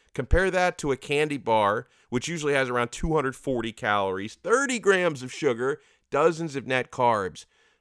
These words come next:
Built Bar, you've got awesome flavors like mint brownie, coconut, coconut almond. Oh, the new white chocolate cookies and cream is the bomb. If they think a new flavor is gonna be good,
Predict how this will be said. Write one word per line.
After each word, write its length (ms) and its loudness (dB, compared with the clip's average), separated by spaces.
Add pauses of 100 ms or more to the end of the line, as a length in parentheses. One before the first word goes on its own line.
Built 260 4
Bar, 200 4
you've 160 -4
got 220 0
awesome 400 0
flavors 560 -4
like 200 -4
mint 280 -4
brownie, 440 0
coconut, 640 -6
coconut 440 -4
almond. 560 2 (400)
Oh, 160 4
the 120 -2
new 160 -4
white 260 0
chocolate 440 0
cookies 360 -6
and 100 -8
cream 440 -8
is 340 -4
the 100 -12
bomb. 520 0
If 120 -12
they 160 0
think 280 -4
a 60 -2
new 180 -2
flavor 440 0
is 120 -6
gonna 160 -2
be 100 -8
good, 400 0